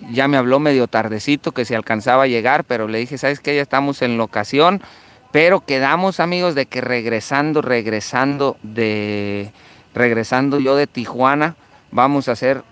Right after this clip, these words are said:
una, una, unas locaciones por aquí. Así es que, este, esperen eso por aquí, amigos, regresando a Tijuana con, con Paco Medrano. Este, saluditos ahí a,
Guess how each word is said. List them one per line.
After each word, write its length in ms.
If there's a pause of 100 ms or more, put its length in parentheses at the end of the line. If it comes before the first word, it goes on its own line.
(140)
una, 500
una, 800
unas 580
locaciones 640
por 200
aquí. 420 (500)
Así 240
es 120
que, 480
este, 880
esperen 420
eso 180
por 180
aquí, 180
amigos, 300
regresando 520
a 40
Tijuana 520
con, 380 (380)
con 200
Paco 280
Medrano. 560 (380)
Este, 840
saluditos 640
ahí 200
a, 120